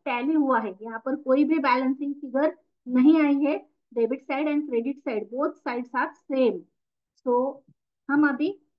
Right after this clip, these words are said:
कैश अकाउंट की ओर जाते हैं। कैश अकाउंट हमें टैली करना है, तो देखिए डेबिट में टू थाउजेंड, ट्वेंटी फ़ाइव थाउजेंड यानी कि ट्वेंटी सेवन थाउजेंड है, क्रेडिट साइड में भी ट्वेंटी सेवन थाउजेंड है, तो कैश अकाउंट भी हमारा टैली हुआ है ट्वेंटी सेवन थाउजेंड को। तो यहाँ पर हमारे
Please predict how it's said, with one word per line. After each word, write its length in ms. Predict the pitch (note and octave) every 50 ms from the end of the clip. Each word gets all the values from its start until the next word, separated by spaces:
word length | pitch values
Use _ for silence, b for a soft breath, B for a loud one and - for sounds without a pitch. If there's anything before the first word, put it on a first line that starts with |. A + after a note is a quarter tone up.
| _ -
कैश 260 | D#4 D#4+ E4+ D#4 -
अकाउंट 400 | G4 - - D#4 D4+ D4 D4 D4+
की 80 | D4 C#4+
ओर 160 | C4 A3+ A#3 A3
जाते 300 | A#3 G#3+ G#3 - A#3 A3+
हैं। 140 | C#4+ G#4 A4
कैश 380 | - - C4+ A#3+ B3 - -
अकाउंट 320 | C#4 B3+ - C4 C4 C4+ C#4+
हमें 180 | B3+ B3+ B3+ B3+
टैली 240 | B3+ A3 A3+ A#3+ A#3+
करना 280 | - B3+ B3 B3+ C4 C4
है, 140 | C#4+ E4+
तो 100 | E4 F4 D4
देखिए 320 | C4+ C#4 C#4 C#4+ D#4+ D4+ C#4
डेबिट 320 | C#4 C4 B3+ C4+ C4+ C#4
में 180 | C#4+ D4 D#4 - - _ _ _ _ _ _ -
टू 120 | D4+ D#4
थाउजेंड, 420 | C#4+ E4 D4+ D4 D4+ D4+ D#4+ D#4 D4+
ट्वेंटी 240 | D4 C4 C4+ C4 C4+
फ़ाइव 220 | - C4 A#3+ A#3 A#3+
थाउजेंड 320 | B3+ G3+ G3+ G3 G3 F#3+ G#3 A#3+
यानी 200 | A3+ A3 A#3 A#3+
कि 100 | A#3+ B3+
ट्वेंटी 300 | B3+ B3 A#3+ B3+ B3+ C4
सेवन 320 | - C4+ C4 C4+ C4+ C#4
थाउजेंड 420 | C4+ C#4 C4 C4 C4 C#4 C#4 C#4 D#4
है, 100 | D#4 - - _ _ _ _ _ -
क्रेडिट 300 | D#4 D4+ D#4+ D#4+ G4 G4+ -
साइड 240 | - F#4 E4+ E4
में 140 | D#4+ E4 E4
भी 80 | D#4 D#4+
ट्वेंटी 300 | D4+ C#4 A#3+ A3+ A#3 A#3
सेवन 280 | A#3 B3 A3+ G#3+ G#3+
थाउजेंड 360 | A3 A3+ G3+ F#3+ G3 G#3 G#3 G#3 -
है, 60 | G#3
तो 160 | G#3 - - A3+
कैश 300 | - B3 A3 A#3 A#3 -
अकाउंट 320 | C4 B3+ C4 C4+ C4+ C4
भी 60 | C#4+ C#4+
हमारा 320 | C#4 B3+ B3 B3 B3 B3+ B3+ -
टैली 260 | A#3+ A#3 A#3 B3 B3+
हुआ 200 | C4 C4 B3+ B3+
है 140 | C4 D#4 F#4
ट्वेंटी 340 | - B3+ A#3 G#3+ A3+ - F#4
सेवन 340 | - - C4 G#3+ G#3 G3 G#3
थाउजेंड 380 | G#3+ A3+ G#3 G3+ F#3 G#3 G3 G3+
को। 120 | - - G#3+
तो 560 | _ _ _ _ _ _ _ _ _ - B3+
यहाँ 260 | B3 B3 A#3+ - - A#3
पर 120 | - D#4 D4+
हमारे 440 | C4+ D4 C4+ C#4 C#4 C#4 C#4+ D4+